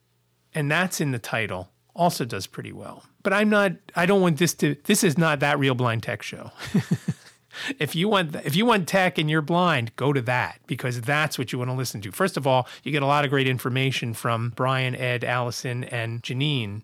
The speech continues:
but it's also funny, much funnier than this. <laughs> You can find it at blind tech show dot com or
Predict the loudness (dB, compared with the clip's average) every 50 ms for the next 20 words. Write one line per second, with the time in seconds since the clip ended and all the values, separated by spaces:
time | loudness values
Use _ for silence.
0 | _ -2 -2 2 2 2 2 4 2 0 0 0 0 2 2 2 2 0 -4 -10
1 | -16 _ _ _ _ _ _ _ _ _ _ _ _ _ _ _ 0 0 0 0
2 | 0 0 0 0 0 -2 -4 -6 -8 -10 -12 -12 -14 -14 -14 -14 -14 -14 -2 0
3 | 0 0 2 0 -2 -2 -2 -4 -4 -4 -8 -10 -10 _ _ _ _ _ _ _
4 | _ -2 -2 -2 -2 -2 0 2 2 2 2 2 2 2 2 0 0 0 2 2
5 | 2 2 2 0 -2 -2 0 0 0 2 2 2 2 0 0 0 -2 0 2 2
6 | 4 2 2 0 0 -2 -2 0 2 2 2 2 0